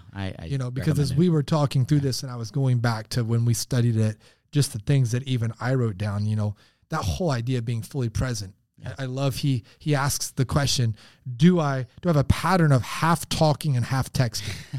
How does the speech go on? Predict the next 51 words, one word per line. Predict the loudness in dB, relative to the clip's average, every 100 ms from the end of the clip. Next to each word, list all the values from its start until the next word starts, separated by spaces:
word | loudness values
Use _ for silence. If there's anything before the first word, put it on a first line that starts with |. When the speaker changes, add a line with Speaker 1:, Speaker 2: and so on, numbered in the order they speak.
| -14 -16
Speaker 1:
<laughs> | -18 _ -18 _ -20 _ _ _ _ -20 _ 6
Speaker 2:
Like, | 6
how | 6 4
does | 4 4
that | 0 -2
speak | -6 -6 -4
to | -4
you, | -2 -2
right? | 0 -2
It's | -4 0
Speaker 1:
Yeah. | 2
Speaker 2:
like, | 2 -2 -18 _ 2
can't | 2 6
go | 6
out | 4
to | -2
lunch | 0 0 -2 -6 -8
one-on-one | 2 6 8 8 6
with | 4
someone | 2 2 0 0 -6 -12 4
without | 6 6 2
half | -4 -4 -4 -2
texting | -2 -2 2 4 4 2
a |
conversation | 0 4 4 4 4 4 4
over | 4
here | 4 4 6 6 4 0
Speaker 1:
Yeah. | -8 -6 -2
Speaker 2:
to | -2
somebody | 0 0 2 4 2 4
else | 2 2
that's | -2 4
not | 4 4
even | 0 -2 -4
present | -2 0 2 2
with | 0 2
me | 0
in | 0
the | 0
moment | 0 0 -2 -6
Speaker 1:
That's | -12
crazy. | -12 -6
Speaker 2:
because | -2 -2
I | -2
have | -4 -4
such | -4 -6
a | -4
challenge | -4 -2 -2 0
of | 4
being | 4 2
present. | 0 -4 -2 -4